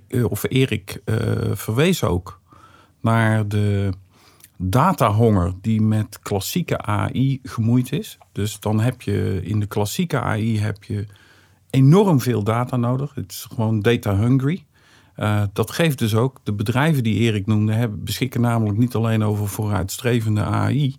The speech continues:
maar ze hebben ook daadwerkelijk al die data. En ik denk dat daar een verschil in gaat komen. Dus dat data delen,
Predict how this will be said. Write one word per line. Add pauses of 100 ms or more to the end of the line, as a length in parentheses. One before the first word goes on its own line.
(360)
maar
ze
hebben
ook
daadwerkelijk
al
die
data. (960)
En
ik
denk
dat
daar
een
verschil
in
gaat
komen.
Dus
dat
data
delen,